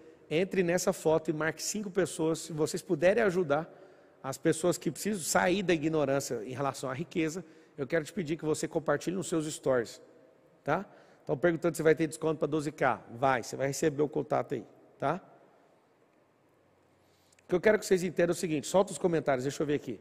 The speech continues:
Mostra a imagem aqui pra mim, do Instagram. Amanhã eu vou falar sobre como gerar riqueza do zero. Como gerar riqueza do zero.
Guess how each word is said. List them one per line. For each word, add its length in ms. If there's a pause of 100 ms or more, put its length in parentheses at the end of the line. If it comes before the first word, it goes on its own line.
Mostra 360
a 20
imagem 420
aqui 140
pra 180
mim, 240 (560)
do 540
Instagram. 540 (580)
Amanhã 440 (120)
eu 100
vou 120
falar 220
sobre 480 (140)
como 380
gerar 420
riqueza 580
do 180
zero. 380 (880)
Como 420 (460)
gerar 560 (320)
riqueza 760 (280)
do 140
zero. 340